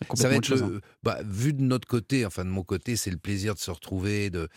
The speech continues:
Speaker 2: et, et de, de pouvoir jouer ensemble, mais dans, dans un univers qui n'est pas celui des Inconnus.
Speaker 1: Ouais, c'est ça. Et alors en revanche, les Inconnus sur scène, ça c'est qu'une rumeur.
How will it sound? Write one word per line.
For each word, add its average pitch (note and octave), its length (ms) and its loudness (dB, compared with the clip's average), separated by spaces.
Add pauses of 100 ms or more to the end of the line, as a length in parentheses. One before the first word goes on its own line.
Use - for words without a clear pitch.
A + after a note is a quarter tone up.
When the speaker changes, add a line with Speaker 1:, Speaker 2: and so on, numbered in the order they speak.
(320)
Speaker 2:
et, D#2+ 400 -2
et E2 60 -4
de, D2 400 -6
de D#2 100 -8
pouvoir E2 340 -4
jouer G#2 460 2
ensemble, A#2 460 0
mais B2 280 4
dans, G#2 360 -2
dans F#2+ 260 -2
un F#2+ 100 0
univers F#2+ 400 0
qui - 120 -10
n'est F2 100 -2
pas G#2+ 140 -2
celui - 180 -6
des F2 200 -4
Inconnus. G2 320 2
Speaker 1:
Ouais, F2+ 160 -2
c'est - 0 -
ça. A2 200 -4 (240)
Et A#2+ 80 4
alors A#2 140 0
en B2 120 0
revanche, B2+ 300 -2
les B2 140 2
Inconnus B2 360 2
sur - 240 -2
scène, C3 280 0
ça A2 100 -4
c'est G#2 160 -2
qu'une - 200 -4
rumeur. C3 340 2